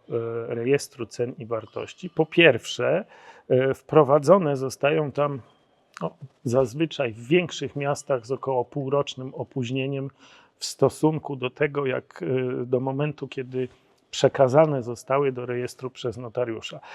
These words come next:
Po drugie, dotyczą transakcji zazwyczaj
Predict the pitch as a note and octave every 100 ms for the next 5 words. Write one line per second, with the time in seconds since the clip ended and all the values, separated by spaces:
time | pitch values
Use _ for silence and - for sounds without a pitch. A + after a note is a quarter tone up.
0 | - - C3 C#3 F#3 F3 C#3 C3+ E3 -
1 | D#3+ B2+ C#3 C#3+ B2+ C#3 B2+ - - C3
2 | F#3 - _ _ _ _ C#3+ D3+ F3+ F#3
3 | F3+ C3+ - A#2 D3+